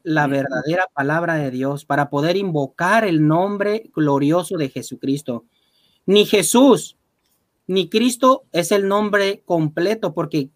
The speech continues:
Speaker 1: quizás algunos predican y mencionan solamente Jesús, otros quizás Cristo. La palabra o el nombre completo es Jesucristo, ¿verdad? Porque no hay otro nombre dado a los hombres en el cual podamos ser salvos,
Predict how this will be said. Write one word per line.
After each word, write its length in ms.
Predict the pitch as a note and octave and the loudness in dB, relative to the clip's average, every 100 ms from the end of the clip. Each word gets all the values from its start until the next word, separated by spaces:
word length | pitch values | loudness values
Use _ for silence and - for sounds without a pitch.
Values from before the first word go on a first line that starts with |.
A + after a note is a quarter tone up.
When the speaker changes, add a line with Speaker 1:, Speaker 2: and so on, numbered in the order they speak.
| _ | _
Speaker 1:
quizás 460 | D#3 D3+ F3+ F#3+ A3 | -8 -2 0 2 2
algunos 560 | E3+ E3+ G3 F#3+ D#3 | 0 0 -2 -2 -4
predican 600 | - D3+ F3 F3 F#3+ E3 - _ _ | -6 -2 -2 -2 -2 -4 -8 _ _
y 120 | E3 | 0
mencionan 420 | D#3+ D3 F3 F3+ | 2 2 0 -2
solamente 560 | F#3 F#3 F3+ F3+ F3 - E3 | 0 0 0 0 -4 -8 -12
Jesús, 720 | - C#3 - D3+ A3 C4+ - - _ _ | -4 -4 -2 -2 -2 -4 -12 -20 _ _
otros 340 | D#3 F3 G#3 - | -2 0 -2 -4
quizás 400 | E3+ F3+ F3+ - | -2 0 0 0
Cristo. 600 | F3 G#3+ B3 A#3 G3+ - _ _ - | 0 0 0 -2 -4 -6 _ _ -2
La 220 | D3+ D3+ | -2 0
palabra 600 | D#3 D#3 F#3+ A3+ A3+ A3 | 2 4 4 4 2 2
o 120 | E3 | 2
el 100 | D3+ | 2
nombre 360 | E3 G3+ G#3+ G#3+ _ _ | 2 0 -2 -4 _ _
completo 880 | - D#3 D3+ F3 F3+ G#3+ G#3+ D4+ - - | -4 -2 -2 0 2 0 -2 -6 -6 -8
es 280 | E3 E3+ - | -8 -8 -16
Jesucristo, 1200 | _ - C#3+ C#3 - C#3 - E3+ F#3+ D#3+ - C#3+ - - _ _ _ _ _ _ _ | _ -4 -4 -4 -8 -8 -6 -6 -6 -8 -10 -12 -12 -20 _ _ _ _ _ _ _
¿verdad? 420 | - D3+ D3+ F3+ - | -2 2 4 4 2
Porque 320 | F3 D#3+ E3+ | -4 -2 0
no 160 | D#3 G3 | 2 2
hay 140 | G#3+ | 2
otro 240 | G#3+ G#3+ G3 | 2 2 0
nombre 400 | F3 A3 A3+ F#3 | 2 0 0 2
dado 200 | F3 G#3 | 2 2
a 20 | |
los 180 | F#3 D#3+ | 0 -2
hombres 280 | F#3+ G#3 F3 | -4 -4 -4
en 100 | E3 | -4
el 100 | D#3 | -4
cual 240 | E3+ F#3+ | 0 -2
podamos 440 | F#3+ D#3+ E3+ F3+ D#3 | -2 -6 -4 -6 -8
ser 160 | E3 | -10
salvos, 680 | D3 D#3 E3+ E3 C3+ B2+ - | -8 -4 -2 -2 -8 -12 -20